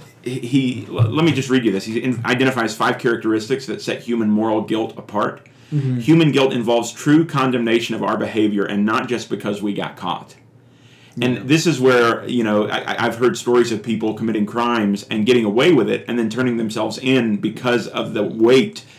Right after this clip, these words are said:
Speaker 1: of the
Speaker 2: Yeah.
Speaker 1: guilt that was on them.
Speaker 2: That happens. Uh, I mean, it's not, it's not really rare. I mean, it is in the sense of, of all the crimes that are committed.
Speaker 1: Right.
Speaker 2: But it does happen from time to time.
Speaker 1: And there's no, you know,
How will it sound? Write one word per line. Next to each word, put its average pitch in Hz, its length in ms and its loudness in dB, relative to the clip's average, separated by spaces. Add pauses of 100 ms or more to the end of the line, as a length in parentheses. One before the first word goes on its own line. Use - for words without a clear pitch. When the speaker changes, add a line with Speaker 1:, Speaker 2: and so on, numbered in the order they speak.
(260)
Speaker 1:
of 101 120 -4
the 107 60 0
Speaker 2:
Yeah. 95 60 0
Speaker 1:
guilt 120 360 0
that 92 100 -8
was 104 120 -6
on 139 240 0
them. - 260 -12
Speaker 2:
That 139 180 -4
happens. 117 600 -2
Uh, 62 40 -20 (800)
I - 20 -20
mean, 135 160 -6
it's 127 420 -8
not, 147 420 0 (840)
it's - 120 -14
not 170 180 2
really 147 680 4
rare. 127 420 -4 (180)
I 147 40 -8
mean, 160 200 4
it 151 120 4
is 185 300 4
in 156 120 0
the 143 80 2
sense 147 320 0
of, 123 300 -4
of 131 140 -6
all 139 140 0
the 131 80 -4
crimes 127 320 -4
that 117 100 -4
are 107 60 -6
committed. 120 540 0
Speaker 1:
Right. 117 240 0 (160)
Speaker 2:
But 147 140 0
it 196 60 0
does 214 220 2
happen 190 400 -2
from 139 180 -6
time 139 180 -4
to 135 60 -6
time. 160 320 -6
Speaker 1:
And 143 120 4
there's 139 180 4
no, 147 540 4 (100)
you 110 280 0
know, 98 300 -4